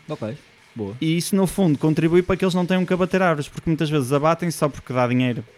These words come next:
Speaker 2: ou
Speaker 1: Sim,
Speaker 2: porque
Speaker 1: claro,
Speaker 2: incomoda
Speaker 1: claro, claro.
Speaker 2: uma sombra em qualquer
Speaker 1: Sim, sim,
Speaker 2: lado.
Speaker 1: sim, sim.
Speaker 2: E nós tentamos trazer, monetizar árvores vivas, sem ser o sobreiro, que tem valor da cortiça, sem ser
Speaker 1: Claro.
Speaker 2: a-, sem ser o eucalipto.
Speaker 1: Ok.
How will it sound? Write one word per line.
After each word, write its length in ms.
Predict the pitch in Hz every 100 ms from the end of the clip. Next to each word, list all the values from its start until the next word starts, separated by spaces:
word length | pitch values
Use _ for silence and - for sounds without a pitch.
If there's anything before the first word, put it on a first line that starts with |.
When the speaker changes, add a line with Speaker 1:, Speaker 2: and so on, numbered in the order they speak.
| _ _ _
Speaker 2:
ou 100 | -
Speaker 1:
Sim, 60 | 120
Speaker 2:
porque 300 | 113 139 135
Speaker 1:
claro, 160 | 131 131
Speaker 2:
incomoda 160 | 143 139 135
Speaker 1:
claro, 0 |
claro. 140 | 139 131
Speaker 2:
uma 200 | 131 131
sombra 640 | - 139 135 127 123 123
em 80 | 127
qualquer 220 | 131 131
Speaker 1:
Sim, 60 | 139
sim, 40 |
Speaker 2:
lado. 240 | 165 175 180
Speaker 1:
sim, 120 | 180
sim. 140 | - 175 - - -
Speaker 2:
E 40 |
nós 160 | 160 175
tentamos 560 | 190 180 185 156 123 -
trazer, 640 | - 160 147 180 156 110
monetizar 800 | 135 185 170 165 151 156 127 135 - _ _ -
árvores 380 | 147 160 170
vivas, 540 | 165 170 139 143 - -
sem 200 | - 135
ser 200 | 123 135
o 60 | 120
sobreiro, 520 | - 135 170 170 160
que 100 | 147
tem 180 | - 113
valor 260 | 110 117 117
da 80 |
cortiça, 500 | 110 127 170 180 170
sem 160 | 151 143
ser 160 | 127 143
Speaker 1:
Claro. 220 | 143 -
Speaker 2:
a-, 20 |
sem 140 | -
ser 100 | 120
o 60 | 123
eucalipto. 540 | 120 147 185 175 - - -
Speaker 1:
Ok. 220 | 120